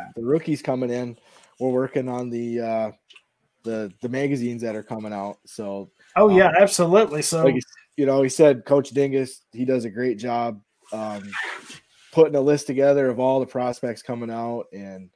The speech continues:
Speaker 1: a lot of, lot of good information there. Um,
Speaker 2: Yeah.
Speaker 1: yeah, just a lot of good people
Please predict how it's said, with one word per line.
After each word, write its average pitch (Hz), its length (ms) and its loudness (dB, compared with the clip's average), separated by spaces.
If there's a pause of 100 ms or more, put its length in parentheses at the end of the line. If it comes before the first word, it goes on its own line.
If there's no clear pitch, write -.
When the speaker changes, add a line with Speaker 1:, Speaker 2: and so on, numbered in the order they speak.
(420)
Speaker 1:
a 113 40 -6
lot 120 220 0
of, 113 300 -6
lot 117 200 -6
of 107 100 -10
good 113 160 -6
information 107 640 -14
there. 98 380 -14 (240)
Um, 82 280 -18 (220)
Speaker 2:
Yeah. 160 100 -2 (480)
Speaker 1:
yeah, 101 160 -6
just 131 180 -10
a 107 220 -6 (360)
lot 151 200 4
of 160 80 2
good 156 200 2
people 123 540 -4